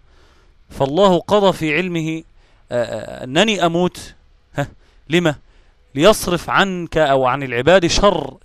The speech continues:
كنت سأفعله". قال: "يا بني، هذا ليس اعتراض،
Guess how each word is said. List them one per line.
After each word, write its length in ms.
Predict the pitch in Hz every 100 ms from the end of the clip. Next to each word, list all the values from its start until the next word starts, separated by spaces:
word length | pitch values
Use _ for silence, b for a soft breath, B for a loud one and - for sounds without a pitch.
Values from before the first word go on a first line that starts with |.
| -
كنت 280 | 202 202
سأفعله". 520 | 180 160 156 165 170 110 _ _ _ _ _ _ _ _ _ _ _ -
قال: 220 | 165 180
"يا 220 | 165 180
بني، 380 | 165 156 165 156
هذا 340 | 151 175 156
ليس 260 | 151 160 -
اعتراض، 480 | 131 - 139 143